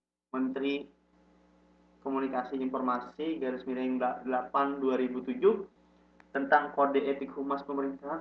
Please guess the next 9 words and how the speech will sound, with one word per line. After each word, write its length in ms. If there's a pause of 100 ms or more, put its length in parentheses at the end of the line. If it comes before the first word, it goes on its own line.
sudah 240
mencakup 640
aktivitas 1040
yang 160
ditunjukkan 560
pada 240
hubungan 320
internal, 560
eksternal, 480